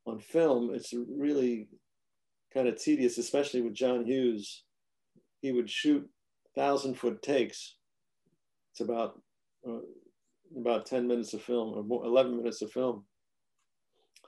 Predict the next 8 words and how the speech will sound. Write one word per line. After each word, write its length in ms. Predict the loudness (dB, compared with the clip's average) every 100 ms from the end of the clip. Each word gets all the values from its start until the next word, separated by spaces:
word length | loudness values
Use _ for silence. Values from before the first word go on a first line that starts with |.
| _ _ _ _ _ _
And 100 | 0
he 60 | 0
would 100 | 2
shoot 180 | 4 4
a 60 |
close-up, 600 | 4 4 6 6 2 2 -4
and 200 | -2 2
then 320 | 2 0 -4